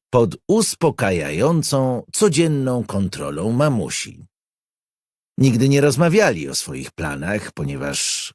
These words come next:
każde z nich przeczuwało, że akurat ten temat mógłby niechcący skończyć się królewską awanturką, dyskusyjką, sprzeczunią,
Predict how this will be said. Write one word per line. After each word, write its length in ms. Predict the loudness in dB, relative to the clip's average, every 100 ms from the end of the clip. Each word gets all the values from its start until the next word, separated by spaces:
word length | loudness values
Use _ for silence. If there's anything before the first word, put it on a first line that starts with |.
| _
każde 480 | -2 0 0 -2 -4
z 100 | -2
nich 280 | 0 0 -4
przeczuwało, 760 | -8 -8 -8 -8 -2 0 0
że 160 | 0 -4 -6
akurat 720 | -6 -6 -4 -2 0 0 -2 -8 -2
ten 300 | 0 0 0
temat 680 | 0 0 -2 -8 -10 -14 -16 -2
mógłby 500 | 0 2 2 2 4
niechcący 1080 | 4 0 -4 -8 -6 -6 -6 -4 -4 -6 -6 -6
skończyć 600 | -6 -4 -4 -4 -2 -2
się 140 | 0 -2
królewską 680 | 2 4 4 2 0 0 2
awanturką, 880 | 0 -2 -4 -8 -12 -10 -6 -6 -8 -12 -16 -18 -20 _ _ _
dyskusyjką, 1200 | -6 2 2 4 2 2 -2 -4 -8 -8 -8 -10 -12 -18 -14 -6
sprzeczunią, 1200 | -6 -2 -2 -2 2 2 2 0 -2 -2 -2 -4